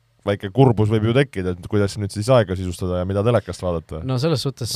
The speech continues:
Speaker 2: äh, ära papsi, sellepärast et juunikuus on ju meil koondise jalgpalli väga palju. Okei, M M-i veel ei toimu, on ju, suvel, kuigi tegelikult aastanumbri järgi peaks toimuma suvel, tegelikult toimub talvel.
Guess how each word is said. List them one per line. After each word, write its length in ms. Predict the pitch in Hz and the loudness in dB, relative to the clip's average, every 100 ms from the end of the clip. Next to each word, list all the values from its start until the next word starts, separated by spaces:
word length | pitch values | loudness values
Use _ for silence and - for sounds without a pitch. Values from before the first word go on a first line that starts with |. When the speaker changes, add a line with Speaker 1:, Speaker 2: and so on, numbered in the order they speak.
| 139 | -4
Speaker 2:
äh, 540 | 127 127 131 135 135 | -2 -2 -2 -4 -4
ära 140 | 131 127 | -4 0
papsi, 240 | 175 190 | 0 0
sellepärast 380 | 120 120 117 113 | -2 -2 -2 -6
et 160 | 101 98 123 | -8 -6 -2
juunikuus 480 | 151 139 127 131 120 | 0 0 -2 -2 -2
on 140 | 123 | -2
ju 60 | 123 123 | -2 -2
meil 100 | 123 123 | -2 0
koondise 300 | 180 139 117 | 2 2 0
jalgpalli 320 | 117 113 113 | -2 -4 -2
väga 160 | 120 | -2
palju. 300 | 104 123 110 | 0 0 -2
Okei, 240 | 110 156 123 151 | -2 0 2 2
M 160 | 139 | 2
M-i 160 | 120 117 | 0 0
veel 220 | 117 139 | 0 0
ei 80 | 117 | 0
toimu, 320 | 170 190 107 | 2 2 2
on 220 | 104 104 107 | -4 -4 -6
ju, 60 | 110 107 | -6 -6
suvel, 240 | 107 120 104 | -4 -4 -4
kuigi 220 | 113 107 | -6 -6
tegelikult 360 | 107 110 101 120 | -6 -8 -6 -4
aastanumbri 400 | 113 120 110 107 | -4 -4 -6 -6
järgi 220 | 110 107 | -6 -8
peaks 160 | 107 - | -10 -4
toimuma 380 | 170 123 104 104 | -4 -4 -6 -8
suvel, 240 | 123 110 90 | -6 -6 -8
tegelikult 360 | - 104 101 - | -12 -12 -12 -12
toimub 220 | 107 104 160 | -10 -4 0
talvel. 240 | 170 104 | 0 -2